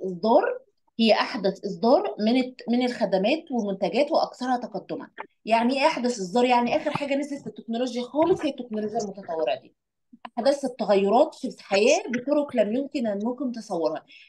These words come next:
يعني أنا من عشر سنين لو قالوا لي مثلًا هيخترعوا حاجة اسمها ال-، الذكاء ال-، الاصطناعي أو الروبوت، ما كنتش هصدق الحاجة دي.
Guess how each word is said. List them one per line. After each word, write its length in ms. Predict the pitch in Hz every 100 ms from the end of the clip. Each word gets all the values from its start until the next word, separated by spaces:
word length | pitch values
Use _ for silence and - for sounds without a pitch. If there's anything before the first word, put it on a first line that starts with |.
| _
يعني 340 | 247 247 240
أنا 160 | 302 311
من 100 | 240
عشر 280 | 220 320 294 -
سنين 280 | 233 208 185 220
لو 80 | 254
قالوا 260 | 240 262
لي 140 | 254 240
مثلًا 380 | - 233 175 -
هيخترعوا 400 | 202 202 - 254
حاجة 220 | 247 254 240
اسمها 340 | 233 226 196 - - 277 196
ال-، 500 | 190 196 196 175 180
الذكاء 420 | 180 214 - 247
ال-، 380 | 233 208 196 175
الاصطناعي 600 | - - 226 247 233 185
أو 200 | 202 202
الروبوت، 420 | 214 269 339 339
ما 120 | 240
كنتش 340 | 262 254 -
هصدق 400 | 233 - 262 202 -
الحاجة 320 | - 214 190
دي. 200 | -